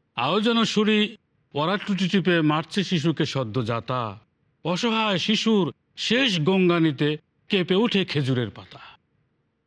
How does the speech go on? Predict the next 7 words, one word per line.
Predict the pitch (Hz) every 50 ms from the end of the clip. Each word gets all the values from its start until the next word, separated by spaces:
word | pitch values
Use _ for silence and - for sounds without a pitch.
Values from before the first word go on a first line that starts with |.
| _
বালুচাপা | 117 127 131 151 170 156 - 185 170 180 175 160
দিয়ে | 151 175 180 180 165
শ্বাসরোধ | - - 151 160 156 - 165 160 165 175 165
করে | 170 151 - 165 156 160 151 135 - _ _ _ _ _ 117
জাগে | 113 139 139 135 143 165
পিশাচের | 131 - 147 127 151 139 - - 147 135 117
কলল্লাস, | - 135 117 123 135 131 131 127 131 143 151 143 120 113 - -